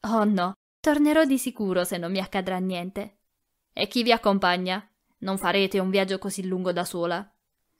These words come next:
No, signore, ha mandato a prendermi il suo cocchiere. È una persona di fiducia? Sì, signore,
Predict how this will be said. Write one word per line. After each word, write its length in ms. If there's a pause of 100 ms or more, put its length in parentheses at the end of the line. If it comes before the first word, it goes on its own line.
(120)
No, 260
signore, 580 (180)
ha 80
mandato 380
a 60
prendermi 480
il 80
suo 160
cocchiere. 640 (500)
È 160
una 220
persona 420
di 100
fiducia? 540 (420)
Sì, 300
signore, 640